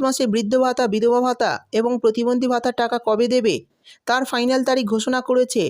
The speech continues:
নবান্নের নারী ও শিশু কল্যাণ দপ্তর। বন্ধুরা, আজ নবান্নের তরফ থেকে ঘোষণা করে জানানো হয়েছে রাজ্যের অর্থ দপ্তর ইতিমধ্যে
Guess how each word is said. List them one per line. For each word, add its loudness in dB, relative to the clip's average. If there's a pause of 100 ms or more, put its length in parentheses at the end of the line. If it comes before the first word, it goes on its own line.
(180)
নবান্নের 0
নারী 0
ও 4
শিশু -4
কল্যাণ 0
দপ্তর। 0 (920)
বন্ধুরা, 2
আজ 0
নবান্নের 0
তরফ 0
থেকে -2
ঘোষণা -2
করে 2
জানানো 0
হয়েছে 0 (240)
রাজ্যের 0
অর্থ 0
দপ্তর 0 (100)
ইতিমধ্যে 0